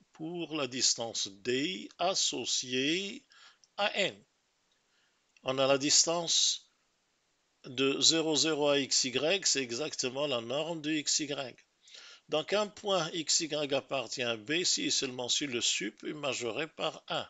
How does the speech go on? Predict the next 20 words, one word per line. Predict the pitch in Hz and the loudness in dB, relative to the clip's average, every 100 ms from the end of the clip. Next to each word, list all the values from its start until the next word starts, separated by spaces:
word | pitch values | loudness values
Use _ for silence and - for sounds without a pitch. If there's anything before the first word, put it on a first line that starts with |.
| _ _ _ _ _ _ _ _ _ _ _ _ _ _ _ _ _ _ - | _ _ _ _ _ _ _ _ _ _ _ _ _ _ _ _ _ _ -8
Les | 131 151 | -2 -2
termes | 151 196 190 160 147 | 0 2 4 2 -4
qui | - 120 | -4 0
sont | - 120 113 113 | 0 -2 -6 -6
là, | 123 143 | -4 -4
donc, | 139 127 127 120 - - | -6 -8 -10 -14 -14 -6
euh, | 113 107 107 - | -2 -2 -4 -2
sont | - - 123 113 110 - - | 2 2 2 -6 -10 -14 -10
tous | - 160 170 - - - _ - - _ _ - | -4 -2 0 0 0 -4 _ -20 -20 _ _ -8
majorés | 135 156 123 123 131 143 | 0 0 2 0 -2 -4
par | - 107 - 139 | 0 -2 -2 -6
un. | 107 | -8
Donc | 120 104 - | -8 -6 -4
cela | 120 117 | 2 2
équivaut | - 123 113 | 2 -2 -4
à | 107 | 0
quel | 202 226 | 2 0
que | - | 0
soit | 151 127 107 | -2 0 -4
T | - - 117 - | -8 -12 -10 -12